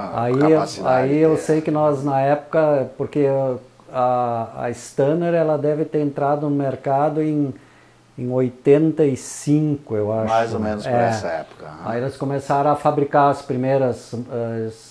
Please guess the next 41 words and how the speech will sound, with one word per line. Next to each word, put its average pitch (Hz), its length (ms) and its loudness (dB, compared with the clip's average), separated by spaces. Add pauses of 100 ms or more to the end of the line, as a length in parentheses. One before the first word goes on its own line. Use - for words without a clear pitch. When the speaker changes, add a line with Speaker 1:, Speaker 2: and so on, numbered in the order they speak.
Speaker 1:
tinha 135 220 -6
mesinha 123 420 -4
de 127 160 -8
som, 147 600 4 (520)
né, 120 140 -4
pequenas 127 640 0
de 110 340 -2
oito 127 180 0
Speaker 2:
Tinha 101 120 -8
Speaker 1:
canais. 123 680 2
Speaker 2:
mesa 104 280 -2
de 95 60 -10
som 101 240 -6
amplificada 127 760 0
Speaker 1:
É, - 60 -2
tinha - 180 -4
me-, 127 140 -4
Speaker 2:
também. 143 300 -4
Speaker 1:
e, 143 220 -6 (100)
e - 40 -12
eles 143 280 -4
foram 160 220 0
migrando, 170 500 2
aí 135 100 2
eles 143 140 -4
fizeram, 151 640 0
fizeram 139 400 0
os 147 100 -2
primeiros 147 580 -2
power, 147 420 0
os 113 100 -8
amplificadores, 120 600 -6
que - 80 -6
é 127 80 -2
só 131 240 -4
a - 20 -2
parte 135 340 -6
final 131 360 -6
de 139 100 -2
amplificação. 143 920 -4 (240)
Speaker 2:
Uhum. 92 200 -12